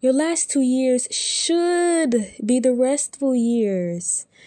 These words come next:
But once again, I totally understand that this may not be possible and things may not work out like that. But if you are listening and you are a freshman or sophomore, eighteen credit hours is better than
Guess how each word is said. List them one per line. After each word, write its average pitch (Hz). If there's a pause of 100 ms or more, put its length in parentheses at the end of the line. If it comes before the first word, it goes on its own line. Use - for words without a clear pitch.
(340)
But 202
once 202
again, 240
I 180
totally 233
understand 208
that 185
this 294
may 294
not 285
be 302
possible 311
and 196
things 190
may 196
not 202
work 214
out 226
like 202
that. 190 (560)
But 359
if 392
you 240
are 202
listening 220
and 180 (200)
you 220
are 240
a 208
freshman 202
or 196
sophomore, 226 (320)
eighteen 226
credit 214
hours 208
is 208
better 262
than 202